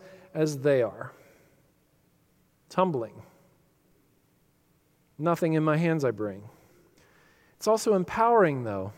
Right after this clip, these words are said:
You know, the religious approach to life is like the little engine that could, right? "I think I can, I think I can, I think I can." Biblical faith goes this way.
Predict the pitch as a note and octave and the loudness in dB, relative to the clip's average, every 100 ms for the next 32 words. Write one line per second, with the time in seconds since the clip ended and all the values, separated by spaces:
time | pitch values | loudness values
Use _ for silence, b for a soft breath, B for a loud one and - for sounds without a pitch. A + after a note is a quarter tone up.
0 | b b b _ _ _ - - - - | b b b _ _ _ -20 -20 -20 -20
1 | _ _ _ _ - b b b b b | _ _ _ _ -20 b b b b b
2 | - G3+ G3 G#3 A3 C#4 E4 D4 A#3 A3+ | 4 6 10 10 12 10 8 4 4 6
3 | G#3 G3 - F3 E3+ D#3 C#3 C#3+ E3+ D#3 | 6 6 2 6 8 8 4 2 2 2
4 | D#3+ D#3 F#3 E3+ D3+ D#3 D#3 C#3 B2 - | 2 4 6 4 4 0 0 -2 -6 -6
5 | D#3 A#2 A#2+ D3+ D#3+ - F#3 D#3+ D#3 B2+ | -2 0 2 2 2 -2 -4 -4 -4 -4
6 | C3+ G#3 D#3+ - E3 C3+ A3 G3+ - E3 | -2 -2 -2 -2 -2 -2 -4 -4 0 -2
7 | C3 B B B F3+ B3+ D4 B3+ - G#3 | -2 B B B 8 8 8 4 6 6
8 | F3 - D#3+ C#3+ E3+ - C#3+ A2 G2 | 6 4 2 4 0 0 0 -2 -4